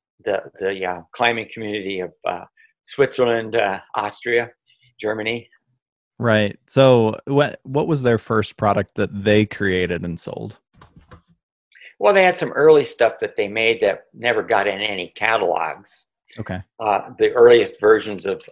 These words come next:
Speaker 1: of their, their tents weren't in catalogs and just went out to a few climbing friends that happened to know about them.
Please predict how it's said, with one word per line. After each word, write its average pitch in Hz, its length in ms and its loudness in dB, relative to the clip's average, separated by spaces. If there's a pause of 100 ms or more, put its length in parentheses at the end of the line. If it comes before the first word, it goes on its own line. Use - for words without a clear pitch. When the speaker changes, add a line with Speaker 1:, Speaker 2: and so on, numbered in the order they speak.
Speaker 1:
of 95 220 -4 (120)
their, 95 380 -4 (380)
their 92 300 -2
tents - 600 -4 (1700)
weren't 120 260 4
in 101 120 -4
catalogs 98 960 0 (640)
and 92 200 -6
just 117 220 2
went 107 160 0
out 104 360 0
to 107 140 -10
a 104 60 -8
few 98 400 -10 (220)
climbing 107 420 -2
friends 92 600 -6 (360)
that 92 160 -4
happened 104 360 -2
to 101 100 -2
know 98 420 2 (380)
about 92 420 -4
them. 87 340 -6